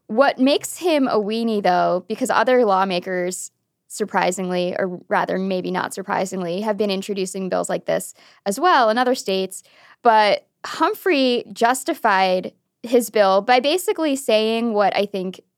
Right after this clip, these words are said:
lots <laughs> of lawmakers want to say but never actually would say. So this is what he said in an interview with The Intercept. He said that,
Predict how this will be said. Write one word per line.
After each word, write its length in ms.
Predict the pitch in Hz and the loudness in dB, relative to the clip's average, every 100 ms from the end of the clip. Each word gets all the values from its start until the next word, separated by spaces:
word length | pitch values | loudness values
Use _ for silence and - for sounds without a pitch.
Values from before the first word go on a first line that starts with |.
| - | -6
lots 340 | 202 170 190 - | 0 0 0 0
<laughs> 200 | 277 254 | 0 2
of 200 | 254 247 _ _ - | -2 -6 _ _ 0
lawmakers 1040 | 240 220 220 208 214 214 202 202 - - _ _ _ _ | 4 4 4 2 2 2 2 0 -4 -14 _ _ _ _
want 360 | 202 196 190 - | -4 0 0 0
to 100 | 294 | -2
say 300 | - 349 392 | 2 2 4
but 160 | 269 | 2
never 260 | 214 202 202 | 2 2 2
actually 420 | 196 190 - 202 | 2 0 -4 -4
would 300 | 185 180 185 | 0 0 0
say. 560 | - 175 165 196 294 339 | -2 0 2 2 0 -4
So 160 | - | -6
this 160 | 247 262 | 0 0
is 140 | 330 | 0
what 100 | 302 | -2
he 80 | 302 | -2
said 240 | 294 226 196 | 0 -2 -2
in 240 | 208 202 - | -4 -6 -6
an 140 | 208 | -8
interview 540 | 196 208 208 208 196 185 | -6 -6 -4 -4 -2 -2
with 140 | 185 | -2
The 160 | 190 - | -4 -4
Intercept. 640 | 185 190 - 160 170 - _ _ _ _ _ _ | -6 -8 -6 -4 -4 -10 _ _ _ _ _ _
He 120 | - | -4
said 260 | 269 277 262 | 0 2 4
that, 380 | 262 254 240 - | 4 4 4 2